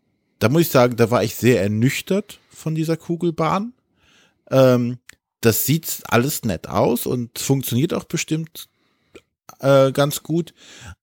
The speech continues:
Aber für Kinder war es sehr fummelig und sehr wackelig. Und ich weiß, dass, dass, äh,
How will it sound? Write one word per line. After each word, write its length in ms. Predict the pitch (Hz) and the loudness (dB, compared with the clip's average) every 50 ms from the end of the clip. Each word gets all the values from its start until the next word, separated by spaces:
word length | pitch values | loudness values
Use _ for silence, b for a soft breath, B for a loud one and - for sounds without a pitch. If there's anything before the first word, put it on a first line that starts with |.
| _ - | _ -4
Aber 460 | - - 117 104 127 131 117 107 - - | -2 -2 -2 0 2 2 2 2 0 -4
für 240 | - - 123 120 | -6 0 0 0
Kinder 720 | - - - 135 139 165 196 214 214 202 196 190 190 175 - b b b b b b b b _ | 0 0 0 0 2 2 2 0 0 2 2 2 0 -2 -4 b b b b b b b b _
war 240 | 123 113 110 117 120 | -4 0 2 2 2
es 220 | 107 - - - | 2 0 -4 -2
sehr 320 | 104 113 127 135 139 135 123 | 0 2 4 6 6 4 2
fummelig 800 | - - - - - 156 160 156 151 143 135 131 131 127 - 80 | 0 -6 -6 2 2 4 4 4 4 2 4 2 0 0 -2 -4
und 180 | 120 120 - | -6 -6 -2
sehr 260 | - 127 123 120 107 | 0 2 2 2 2
wackelig. 540 | - 127 - - 143 131 127 127 123 120 - | 0 -4 -2 -2 -2 0 2 2 0 0 -2
Und 100 | 101 113 | -6 -6
ich 100 | 113 104 | -4 0
weiß, 200 | 110 107 110 107 | 2 2 2 2
dass, 300 | - 107 98 - - - - | 2 -2 -4 -4 -6 -6 -6
dass, 380 | 92 95 - - - - - | -6 -6 -6 -8 -12 -12 -6
äh, 360 | 95 92 101 98 92 90 90 | -2 0 0 2 2 0 -2